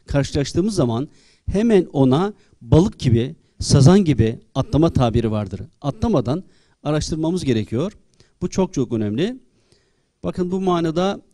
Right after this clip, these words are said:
Yusuf Has Hacib'in, e, bir sözü var. Onu aktarmak istiyorum size. Yusuf Has Hacib kim?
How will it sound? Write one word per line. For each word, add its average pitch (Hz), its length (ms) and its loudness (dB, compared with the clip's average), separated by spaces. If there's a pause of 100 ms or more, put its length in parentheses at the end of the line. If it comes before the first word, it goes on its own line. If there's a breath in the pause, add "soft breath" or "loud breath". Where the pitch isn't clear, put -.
Yusuf 156 340 -6
Has 160 260 -4
Hacib'in, 135 760 -4
e, 120 640 -6
bir 120 60 -12
sözü 131 300 -4
var. 160 200 -4
Onu 147 380 -6 (240)
aktarmak 143 460 -6
istiyorum 107 300 -6
size. 123 380 -10 (720)
Yusuf 135 300 -10
Has 156 200 -6
Hacib 151 240 -8
kim? 247 360 -8